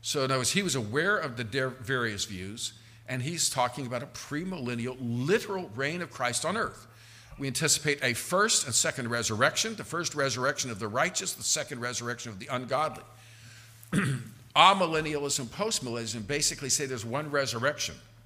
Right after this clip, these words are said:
Everybody's raised, and then there's the division. He's saying, no, there's gonna be two phases to that. And so, um, that, that is the layout that we would agree as far as the premillennial view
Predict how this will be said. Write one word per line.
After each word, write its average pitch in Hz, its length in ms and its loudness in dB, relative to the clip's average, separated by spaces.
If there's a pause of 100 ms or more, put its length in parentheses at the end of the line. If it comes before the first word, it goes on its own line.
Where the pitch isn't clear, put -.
(520)
Everybody's 156 440 2
raised, 151 560 6 (320)
and 120 160 -2
then 131 100 -2
there's 123 180 -2
the 117 100 -4
division. 117 420 -4
He's 131 160 0
saying, 127 220 0
no, 135 120 -4
there's 143 200 -6
gonna 139 160 -6
be 123 220 -8 (100)
two 190 160 -4
phases 180 540 -2
to 92 140 -4
that. 71 260 -8 (2500)
And 127 180 -2
so, 131 360 4
um, 113 260 2 (1400)
that, 127 300 2
that 165 280 4
is 143 180 2
the 135 100 0
layout 127 440 4
that 120 160 0
we 143 100 -2
would 165 140 -2
agree 110 280 -2
as 107 100 -2
far 98 240 2
as 104 140 -4
the 101 100 -10
premillennial 107 720 -2
view 92 440 -4